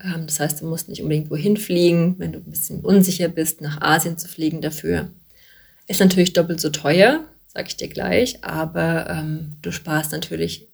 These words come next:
Reiseaufwand, wenn, als wenn du nach Indien fliegst oder nach Sri Lanka. Aber eine Panchakarma-Kur ist wirklich etwas ganz Wunderbares.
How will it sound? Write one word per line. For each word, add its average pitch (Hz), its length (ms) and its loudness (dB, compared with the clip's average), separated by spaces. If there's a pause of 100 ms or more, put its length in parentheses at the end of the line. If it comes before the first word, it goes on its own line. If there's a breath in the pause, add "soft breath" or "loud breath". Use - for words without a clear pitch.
(180)
Reiseaufwand, 156 960 0 (720 soft breath)
wenn, 160 180 -10
als 151 160 -8
wenn 160 120 0
du 156 80 -2
nach 151 120 -6
Indien 175 360 10
fliegst 170 500 2
oder 170 140 -8
nach 160 140 -8
Sri - 160 -4
Lanka. 151 440 -10 (680)
Aber 180 60 0
eine 185 140 8
Panchakarma-Kur 180 920 2
ist 170 140 -2
wirklich - 260 -8
etwas - 280 -10
ganz 160 260 -6
Wunderbares. 165 680 2